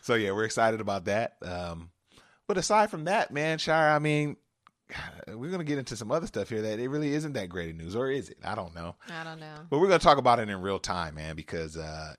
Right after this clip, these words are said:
Speaker 1: you all follow us and you, you kinda know our story. Uh, you know what we're doing as far as, uh, how we're building wealth. We're using,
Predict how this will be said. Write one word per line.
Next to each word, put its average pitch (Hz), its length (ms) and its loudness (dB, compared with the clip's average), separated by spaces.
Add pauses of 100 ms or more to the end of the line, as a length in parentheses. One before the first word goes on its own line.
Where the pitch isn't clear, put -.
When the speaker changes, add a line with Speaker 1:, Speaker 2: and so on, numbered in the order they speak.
Speaker 1:
you 107 260 -4
all 95 220 0
follow 101 400 0
us - 400 -4
and 82 480 -8
you, 82 160 -10
you 101 180 -14
kinda 113 240 -6
know 90 140 -4
our 80 100 -2
story. 85 400 -8 (480)
Uh, 78 40 -10
you 82 180 -10
know 98 400 -4 (100)
what 85 260 -6
we're 82 140 -8
doing 92 420 -8
as 90 120 -12
far 85 320 -6
as, 80 280 -10
uh, 76 160 -10
how 92 160 -8
we're 85 100 -10
building 80 300 -10
wealth. 92 300 -12
We're 87 260 -12
using, 85 380 -14